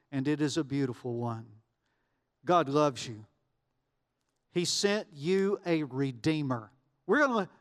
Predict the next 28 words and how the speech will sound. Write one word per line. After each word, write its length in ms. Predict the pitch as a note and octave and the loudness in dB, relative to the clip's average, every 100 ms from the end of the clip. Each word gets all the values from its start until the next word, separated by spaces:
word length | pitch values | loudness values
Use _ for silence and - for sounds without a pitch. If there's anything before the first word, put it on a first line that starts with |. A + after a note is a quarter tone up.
| - | -6
read 240 | F3+ A#3 | 0 2
about 400 | F#3 E3 E3 - | 4 4 2 2
Boaz, 800 | B2+ F#3+ D#3+ C#3 C3+ D3 D3+ - | 2 4 4 2 2 0 -2 -6
the 100 | B2 | -10
kinsman 580 | - F#3 E3+ - C#3+ C#3+ | -4 -4 -2 -4 -2 -2
redeemer, 640 | C3 B2+ D3 D#3+ C#3 C3 B2 _ _ _ _ _ _ | -2 0 0 0 -2 -4 -8 _ _ _ _ _ _
next 360 | C#3 D#3 D#3 - | -2 0 -2 -4
week 300 | C#3 C#3+ D3 C#3+ | 0 0 -2 -8
and 80 | A2 | -12
the 80 | |
week 280 | A2 C#3 C#3 | -4 -4 -4
to 80 | C3+ | -8
follow. 500 | - C#3 C3+ B2+ C3 A#2+ _ _ _ _ _ _ _ _ _ _ _ _ - | -4 -2 -2 -2 -6 -12 _ _ _ _ _ _ _ _ _ _ _ _ -18
But 160 | C3+ | -14
Jesus 880 | - F#3 G#3+ D#3 C#3 B2 - - - _ _ _ _ _ _ _ _ | -4 0 0 -2 -6 -8 -10 -14 -16 _ _ _ _ _ _ _ _
came 600 | E3 F3 C#3+ C3 B2 A#2+ _ _ _ _ _ - | -4 -2 -2 -4 -6 -12 _ _ _ _ _ -6
to 120 | C#3 | -2
rescue 680 | C3+ C3 - - C3+ B2+ A#2+ _ _ _ _ | 0 -2 -6 -6 -6 -4 -8 _ _ _ _
you. 380 | C3 B2+ A#2+ G#2 A2+ _ _ _ _ _ _ _ | -8 -4 -4 -6 -16 _ _ _ _ _ _ _
Let 220 | D#3 A3 E3+ | -2 -2 0
Him 220 | D#3+ C3 | -2 0
do 140 | C#3 | 0
His 180 | C3 A#2+ | 0 -2
work 320 | B2 C#3 C3+ | -4 -4 -4
in 100 | B2+ | -4
you. 320 | B2+ C#3+ D#3+ C#3+ _ _ _ _ _ _ | -2 -4 -6 -12 _ _ _ _ _ _
You 60 | F3 | 2
know, 160 | G3 | 2